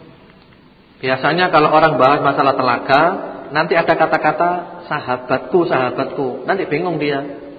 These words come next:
"Loh, ini apa ini? Sahabatnya Rasulullah apa banyak yang murtad?" Kemudian selanjutnya,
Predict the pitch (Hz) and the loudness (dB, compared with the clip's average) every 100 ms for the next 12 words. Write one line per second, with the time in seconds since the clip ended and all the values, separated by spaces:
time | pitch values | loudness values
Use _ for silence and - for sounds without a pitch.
0 | - - 123 160 160 160 - 151 123 123 | -20 -14 -8 -6 -4 -4 -4 -6 -8 -12
1 | - - - - 131 131 127 160 160 160 | -16 -20 -14 -2 -2 0 -2 0 2 2
2 | 165 170 160 139 127 143 160 - - - | 0 0 0 -2 -2 0 -2 -4 -10 -14
3 | - 131 127 131 135 123 120 - - - | -14 -10 -8 -8 -6 -8 -8 -12 -20 -20
4 | - - - - - - - - - - | -20 -20 -20 -20 -20 -20 -20 -20 -20 -20
5 | - - - - - 143 147 139 143 - | -20 -20 -20 -20 -20 -20 -20 -20 -20 -20
6 | - 127 120 - - - - - - - | -20 -20 -20 -20 -20 -20 -20 -20 -20 -20
7 | - - - - - - - 170 170 202 | -20 -20 -20 -20 -20 -20 -12 -2 2 4
8 | 196 185 165 143 147 147 139 147 - | 4 4 4 2 0 -2 -2 -4 -8